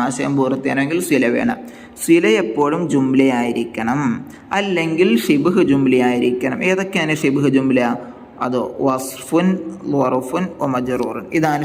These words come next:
ഷിബ്ഹ് ജുംല. വസ്ഫ്, ളറഫ്, മജ്റൂർ, ഇത് മൂന്നിനുമാണ് ഷിബ്ഹ് ജുംല എന്ന് പറയുന്നത്. അടുത്ത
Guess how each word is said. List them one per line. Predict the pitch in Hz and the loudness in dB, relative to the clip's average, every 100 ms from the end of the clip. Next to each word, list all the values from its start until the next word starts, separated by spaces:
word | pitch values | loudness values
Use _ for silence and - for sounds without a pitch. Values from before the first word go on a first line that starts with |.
| 147 | -2
ഷിബ്ഹ് | 135 135 127 | -2 0 0
ജുംല. | 123 120 131 | -2 0 0
വസ്ഫ്, | 131 - - 170 202 - - - - | -2 -4 -6 0 0 -2 -10 -12 -2
ളറഫ്, | 139 135 139 - 185 208 147 | 0 0 -2 -2 -2 -2 -2
മജ്റൂർ, | 131 135 131 123 98 151 | -2 0 0 -2 -2 -2
ഇത് | 175 156 | 0 0
മൂന്നിനുമാണ് | 139 139 131 127 143 | 0 0 0 0 -2
ഷിബ്ഹ് | 151 135 151 175 151 | -2 0 2 2 2
ജുംല | 143 131 131 160 160 | 2 2 2 0 -4
എന്ന് | 123 117 | -4 -4
പറയുന്നത്. | 117 98 92 78 92 - - - - - - - - - - - - | -4 -4 -6 -10 -10 -12 -16 -20 -20 -20 -20 -20 -20 -20 -20 -8 -4
അടുത്ത | 185 185 | -4 -2